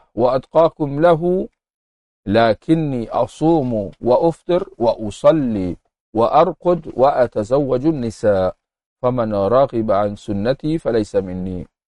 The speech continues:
Daripada Anas bin Malik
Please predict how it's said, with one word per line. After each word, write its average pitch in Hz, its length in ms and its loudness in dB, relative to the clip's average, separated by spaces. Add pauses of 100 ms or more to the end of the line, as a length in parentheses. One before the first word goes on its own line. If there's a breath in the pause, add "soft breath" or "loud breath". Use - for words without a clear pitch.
(760)
Daripada 190 560 4
Anas - 720 -2
bin 113 320 -2
Malik 147 480 4